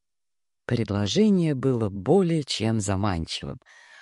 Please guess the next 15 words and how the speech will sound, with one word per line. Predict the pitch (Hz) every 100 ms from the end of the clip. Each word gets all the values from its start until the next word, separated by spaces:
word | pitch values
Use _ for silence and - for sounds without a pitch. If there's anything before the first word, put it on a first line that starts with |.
| -
Анна | - 175 139 123
почувствовала | 117 - 247 214 - 135 131
знакомое | 107 131 - 233 202 190
волнение | 147 151 151 156 147 135
перед | 135 120
скачкой, | - - 95 - - - - - - - _
напряжение | 123 - 123 113 123 113 113
в |
ладонях, | 107 127 139 240 135 80 - - - -
предвкушающих | 135 123 - 156 - 143 113 - 127
тепло | - 127 131 123
поводьев, | 147 156 120 - 90 - - - -
ощущение | 135 - 139 - 190 180 170
власти | 151 160 160 120 - 113
над | 117